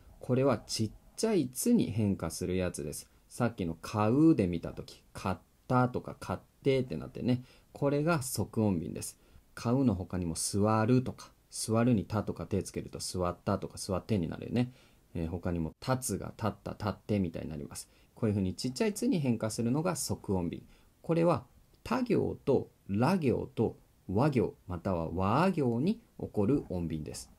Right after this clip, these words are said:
即音便でした。さて、最後三つ目です。三つ目の音便は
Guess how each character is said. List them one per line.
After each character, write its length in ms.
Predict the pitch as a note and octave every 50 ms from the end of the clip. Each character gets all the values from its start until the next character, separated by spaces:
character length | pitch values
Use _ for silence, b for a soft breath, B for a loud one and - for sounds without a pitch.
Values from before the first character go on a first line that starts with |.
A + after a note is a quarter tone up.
| - - - _ -
即 440 | - - - - G#2 F#2+ - - B2+
音 160 | B2 A#2+ G#2
便 140 | F2 E2+ D#2
で 100 | B1+ C2
し 100 | - -
た。 80 | - - - - _ _ _ _ _ _ _ _ _ _ _ _ _ _ _ _ _ _
さ 260 | - - - - G3 G3
て、 140 | - -
最 200 | - - - A#2
後 80 | G2+ F2+
三 240 | D#2+ E2 F2 F2+ - -
つ 140 | - - D#3
目 140 | D#3 D3 C3
で 100 | G2 C#2
す。 220 | - - - - - -
三 200 | - G3+ G#3+ G3+ - -
つ 140 | - - F3
目 140 | F3+ F3+ F3+
の 200 | F3 E3+ - D3+
音 240 | D3 C#3+ C#3+ C#3
便 280 | C3 C3 B2+ B2 A#2 A#2
は 200 | B2+ B2+ - -